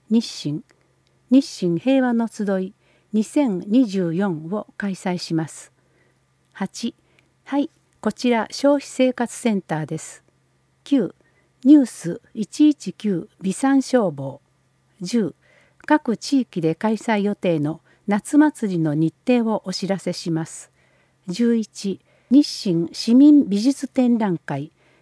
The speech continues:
二千二十四日清展の作品を募集します。十二、愛知県立芸術大学連携講座、芸術との出会い、ウィンドオーケストラの世界へようこそ。十三、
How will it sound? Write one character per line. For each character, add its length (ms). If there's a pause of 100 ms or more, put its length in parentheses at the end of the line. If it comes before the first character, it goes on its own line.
(120)
二 120
千 400
二 180
十 300
四 400
日 140
清 320
展 320
の 180
作 320
品 260
を 100
募 100
集 240
し 180
ま 160
す。 240 (760)
十 260
二、 280 (440)
愛 200
知 200
県 280
立 460
芸 260
術 300
大 180
学 300
連 260
携 220
講 220
座、 220 (460)
芸 280
術 280
と 140
の 160
出 200
会 180
い、 80 (420)
ウ 140
ィ 140
ン 80
ド 200
オ 140
ー 20
ケ 160
ス 100
ト 140
ラ 100
の 140
世 160
界 340
へ 80
よ 200
う 80
こ 80
そ。 280 (720)
十 260
三、 340